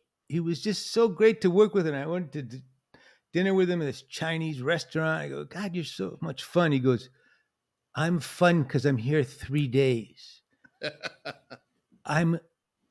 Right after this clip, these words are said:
Speaker 1: I'm miserable to work with any longer." <laughs> You know, he just, "That's it.
Speaker 2: <laughs>
Speaker 1: You got me. You, you hit my mark,"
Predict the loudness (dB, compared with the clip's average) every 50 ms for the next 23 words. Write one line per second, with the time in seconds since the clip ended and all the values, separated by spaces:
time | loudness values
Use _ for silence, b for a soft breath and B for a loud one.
0 | _ _ -2 2 4 4 6 6 8 8 8 8 10 10 8 8 6 4 4 4
1 | 6 4 2 2 2 0 0 4 4 4 4 2 0 -4 -6 -6 -6 -6 -2 2
2 | 4 6 6 6 6 4 4 4 2 2 0 0 -2 -8 -14 _ _ _ -8 -8
3 | -8 B B B B B -10 -2 0 0 0 0 0 0 0 0 0 0 -2 -2
4 | -6 -10 -12 -2 2 2 2 2 2 2 0 0 0 -4 -10 -14 -14 -16 -16 -16
5 | -16 B B B _ _ _ _ -8 -6 0 4 4 6 6 4 4 2 2 4
6 | 4 2 -2 -6 -6 -4 -2 -2 0 -2 -2 -2 -2 -2 2 2 2 2 2 0
7 | 0 0 0 0 0 0 0 2 2 4 4 4 4 2 0